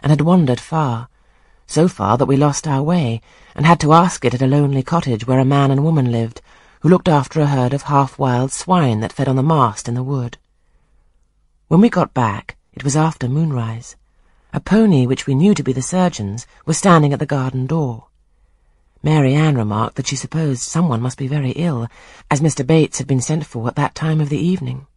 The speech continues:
She went into the house. I stayed behind a few minutes to plant in my garden a handful of roots I had dug up in the forest,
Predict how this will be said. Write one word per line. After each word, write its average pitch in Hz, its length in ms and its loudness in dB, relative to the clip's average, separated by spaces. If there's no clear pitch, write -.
She - 140 -2
went 196 240 4
into 156 160 -2
the 160 220 -2
house. 147 460 -4
I 170 120 6
stayed 139 280 0
behind 147 420 2
a - 20 -4
few 127 180 -6
minutes 120 300 -4
to 151 80 -8
plant 165 340 0
in 139 120 -2
my 147 160 -2
garden 160 360 -2
a 127 60 0
handful 147 380 0
of 131 100 -4
roots 165 320 0
I 117 40 -6
had 127 140 -6
dug 131 200 -2
up 127 120 -6
in 135 80 -6
the 135 80 -6
forest, 131 480 -6